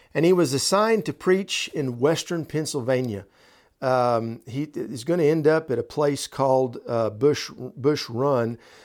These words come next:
but it was roughly, it's southwest of Pittsburgh, so think, uh, close to the, um, uh, I think it's the Iowa, Iowa border. Well, he immediately got into trouble with his Presbyterian synod bec-,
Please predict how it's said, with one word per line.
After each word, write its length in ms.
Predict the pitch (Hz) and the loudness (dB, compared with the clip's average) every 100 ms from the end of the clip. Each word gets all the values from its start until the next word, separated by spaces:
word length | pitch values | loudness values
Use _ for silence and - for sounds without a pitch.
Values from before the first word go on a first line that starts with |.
| _ | _
but 120 | 139 | 2
it 100 | 156 | 2
was 180 | 151 117 | 2 0
roughly, 500 | 131 185 - 170 156 | 2 0 2 0 0
it's 300 | 156 147 160 | 0 -4 -6
southwest 800 | - 196 208 156 151 156 123 - | 0 2 2 2 2 4 2 -6
of 160 | 120 - | -10 -8
Pittsburgh, 640 | - 143 - 117 107 107 | -6 -6 -4 -2 0 -2
so 180 | - 135 | -4 -4
think, 280 | - 147 156 - - | -2 -2 -4 -10 -10
uh, 200 | 143 127 | -8 -10
close 420 | - 147 156 151 | -4 0 0 0
to 160 | - 135 | -2 0
the, 320 | 127 127 123 | 0 -2 0
um, 300 | 117 110 104 _ _ - - _ _ | -2 -4 -8 _ _ -20 -20 _ _
uh, 260 | - 120 113 | -6 -4 -4
I 20 | |
think 180 | 113 151 | -4 -6
it's 160 | 123 - | -8 -8
the 160 | 123 | -4
Iowa, 540 | 131 123 120 113 104 87 - | 0 0 2 0 -2 -10 -8
Iowa 300 | 123 120 107 | -2 0 -2
border. 420 | 110 107 110 113 _ _ - - - | -4 -6 -8 -12 _ _ -20 -20 -4
Well, 140 | 165 180 | 2 4
he 100 | 185 | 4
immediately 460 | 165 226 285 254 | 4 2 2 0
got 180 | 185 190 | 2 2
into 140 | 156 120 | 0 -4
trouble 360 | - 196 165 | 2 2 2
with 140 | 135 120 | -2 -4
his 140 | 110 | -6
Presbyterian 720 | - 196 147 135 - 147 135 | 0 0 0 -6 -6 -4 -4
synod 420 | 113 - 175 131 | -4 -4 0 -2
bec-, 120 | 135 | -2